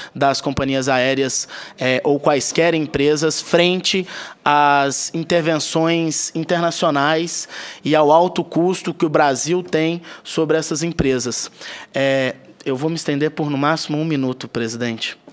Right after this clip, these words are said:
é, que nós temos sobre essas empresas.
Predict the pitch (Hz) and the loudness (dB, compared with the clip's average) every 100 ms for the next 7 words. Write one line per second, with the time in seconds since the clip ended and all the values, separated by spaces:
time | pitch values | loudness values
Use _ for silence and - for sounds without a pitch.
0 | - - - - - - - _ - 127 | -20 -20 -20 -20 -20 -20 -20 _ -2 0
1 | 131 127 147 156 151 160 156 160 151 151 | 2 0 0 0 2 0 0 0 2 0
2 | 156 147 165 - 143 120 110 - | 0 -4 -2 0 0 0 -4 -6